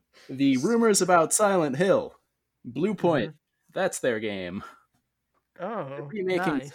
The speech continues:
Speaker 1: Silent Hill.
Speaker 2: That's cool. My Blue Point one is, uh, uh, also there, there was a rumor that started this week that hasn't, I don't think anyone's heard of, because I don't know if it's real or not, that Blue Point might be re-,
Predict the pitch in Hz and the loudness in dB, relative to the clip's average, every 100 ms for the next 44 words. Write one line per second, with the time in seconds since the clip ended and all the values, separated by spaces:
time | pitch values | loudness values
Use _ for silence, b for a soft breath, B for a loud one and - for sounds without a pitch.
0 | 156 139 113 113 85 - b b b b | -4 -4 -4 -4 -6 -10 b b b b
1 | _ _ _ _ _ _ _ _ _ _ | _ _ _ _ _ _ _ _ _ _
2 | - 160 - 139 139 160 - 165 170 196 | -20 -18 -14 -10 -10 -10 -14 -6 -2 -2
3 | 196 151 143 147 139 139 135 131 131 131 | -2 -6 -8 -12 -10 -10 -10 -10 -8 -8
4 | 127 139 143 - 143 139 139 143 - 170 | -8 -10 -14 -16 -10 -8 -8 -10 -10 -6
5 | 185 180 143 143 160 151 151 151 156 165 | -6 -6 -10 -14 -16 -16 -14 -12 -8 -8
6 | 160 143 139 - - 151 143 143 143 143 | -8 -12 -16 -18 -14 -10 -10 -12 -14 -14
7 | 139 143 135 143 - 127 135 139 139 135 | -16 -12 -12 -12 -14 -12 -14 -16 -20 -20
8 | 139 143 139 - 139 135 143 135 139 - | -18 -18 -16 -18 -16 -16 -14 -14 -16 -14
9 | 143 131 117 120 123 131 - 131 135 135 | -12 -12 -14 -18 -20 -20 -18 -14 -14 -14
10 | 131 135 139 131 131 131 135 147 147 - | -18 -16 -14 -14 -14 -14 -14 -12 -12 -14
11 | 160 139 143 143 143 160 147 143 _ _ | -14 -12 -8 -8 -10 -12 -14 -16 _ _
12 | _ 143 | _ -18